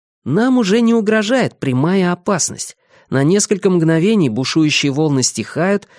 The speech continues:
и шторм берет передышку. Надувная лодка спасателей теперь рядом с нами. В ней сидят три человека в желтых дождевиках и громоздких оранжевых спас-жилетах.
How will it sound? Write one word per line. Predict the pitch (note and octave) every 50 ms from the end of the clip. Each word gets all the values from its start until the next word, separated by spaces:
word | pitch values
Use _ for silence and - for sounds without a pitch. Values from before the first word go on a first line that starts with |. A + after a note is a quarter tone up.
| - - _
и | - G#2
шторм | - - - - C3+ D#3+ G3 G#3 G3
берет | G3 G#3+ G3+ D#3+ C#3 D#3 D#3 _
передышку. | - F3+ E3+ F#3+ G3 F3+ A#3+ A3+ - - - - - - _ _ _ _ _ _ _ _ _ _ _ _ _ _ _ _ _ _ _ _ _ _ -
Надувная | B2+ C3 C#3+ C#3+ C3+ D3+ D3+ D3 D#3 D#3 D3+ D3+
лодка | D3 D3+ E3 D#3 - - C#3
спасателей | - - - C3 B2 - - C#3+ D3 D3 - F3+ F3 F#3 F3
теперь | - D3+ C3+ - D3 D3+ D3+ D#3
рядом | D3+ D#3+ D#3+ D#3 E3+ E3+
с | D#3+ - -
нами. | G#3+ G#3+ F#3+ B2 - - _ _ _ _ _ - - _ -
В | - A2 B2
ней | D#3 F#3+ G#3+
сидят | G3+ - F#3+ F3 G3+ G#3 G#3 -
три | G3 G3 G3
человека | - - - F#3+ G3 F#3+ F#3 D#3 D#3+ E3 D#3 - D3+
в | C3+ C3
желтых | A2+ D3+ E3 D#3 - D3 B2 A#2+
дождевиках | C3+ C3 A2+ A2+ B2 A#2+ B2 B2 B2 - E3+ F#3 F3 - - _ _ - _ _
и | - C3
громоздких | C3 B2 B2+ B2 A#2+ A#2 A#2 A#2 C3+ F#3 G#3 - - - G#3+ - -
оранжевых | F3+ D3+ C3 C#3 D#3 E3 D#3+ E3 E3 D#3 D#3+ D3+ - - _
спас-жилетах. | - - - - C#3+ C3+ C3 C3+ C3+ C3+ D#3 D#3 E3+ F#3 F3+ - - - - - _